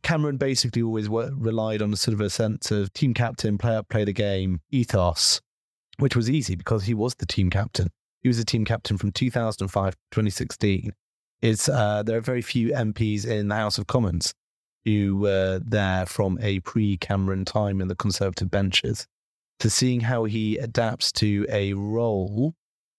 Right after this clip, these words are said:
that he hasn't played for a very long time. Remember, this is only his second job in government, I think is gonna be very, very interesting for observers of British politics, and some of that will be consequential on the policies that are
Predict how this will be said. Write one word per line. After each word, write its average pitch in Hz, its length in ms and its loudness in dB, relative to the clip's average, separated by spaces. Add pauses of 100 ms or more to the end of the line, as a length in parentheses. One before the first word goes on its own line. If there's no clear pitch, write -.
that 110 140 4
he 101 140 2
hasn't 135 520 0
played 95 320 0
for - 100 -6
a 95 60 -2
very 98 200 0
long 92 200 -2
time. 98 260 -2 (300)
Remember, 151 260 2
this 131 220 -2
is 104 80 -2
only 135 280 0
his 110 140 -2
second 110 400 0
job 110 160 4
in 101 140 0
government, 107 500 0 (420)
I 117 120 4
think 98 280 0
is 98 400 0 (300)
gonna 98 140 2
be 98 80 4
very, 92 220 0
very 92 240 -2
interesting 101 540 2
for - 140 -4
observers 95 680 -2
of 92 280 0 (140)
British 107 300 2
politics, - 560 -2
and 113 120 4
some 123 240 0
of 98 60 0
that 98 160 0
will 107 100 -2
be 101 120 0
consequential 104 840 -2
on 95 400 0 (160)
the - 120 -18
policies 101 400 0
that 101 120 0
are 104 80 -8